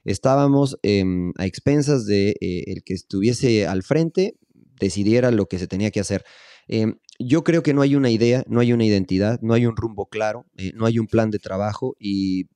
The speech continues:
pues, hacemos cada cuatro años o cada ciclo lo que se le ocurre a quien está al frente. Pues es muy difícil crecer de esa forma porque tu éxito no es medible, ¿no? Porque no tienes un norte que te va, eh, eh, guiando si vas avanzando o estás detenido o no.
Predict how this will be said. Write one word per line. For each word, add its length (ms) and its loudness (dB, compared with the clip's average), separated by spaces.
pues, 160 -2
hacemos 340 0
cada 280 0
cuatro 340 0
años 220 0
o 40 -2
cada 220 2
ciclo 540 -2
lo 260 0
que 160 -8
se 120 -6
le 80 -4
ocurre 320 -4
a 40 -2
quien 180 -12
está 160 -2
al 60 -2
frente. 360 -8
Pues 140 -8
es 80 0
muy 120 4
difícil 380 0
crecer 320 0
de 60 2
esa 120 0
forma 340 0
porque 400 -2
tu 120 2
éxito 320 -2
no 80 -8
es 100 -10
medible, 480 -14
¿no? 120 -20
Porque 220 0
no 140 2
tienes 320 0
un 160 -2
norte 460 0
que 100 -4
te 160 -2
va, 380 2
eh, 200 0
eh, 320 -2
guiando 680 2
si 180 -6
vas 160 0
avanzando 540 -2
o 140 -2
estás 200 0
detenido 640 -2
o 140 -10
no. 240 -12